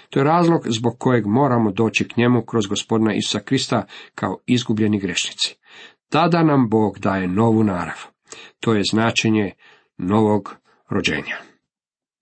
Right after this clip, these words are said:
I dalje čitamo od petnaestog do sedamnaestog redka: „A sruši se u podzemlje, u dubine provalije. Koji te vide, motrete i o tebi razmišljaju,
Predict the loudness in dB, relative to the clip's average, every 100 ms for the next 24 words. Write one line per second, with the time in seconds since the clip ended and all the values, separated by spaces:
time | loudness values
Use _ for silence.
0 | _ _ -18 -12 -4 -4 -2 -2 0 0
1 | -2 -2 -2 0 0 -2 -4 -4 -4 -4
2 | -2 0 0 0 -4 0 2 2 -2 -4
3 | -6 -20 -20 -20 _ _ _ -6 -2 0
4 | 0 2 0 0 -4 -2 0 2 2 4
5 | 2 0 -6 -8 -4 0 2 0 -4 -10
6 | -10 -10 -10 -2 0 2 -2 -10 _ _
7 | -20 -20 -20 _ _ _ -2 2 2 0
8 | -6 _ -10 -4 0 2 0 -2 -4 0
9 | 0 0 -2 0 -2 -4 _ _ -4 -2
10 | -2 -2 0 0 -2 0 0 2 2 2
11 | 2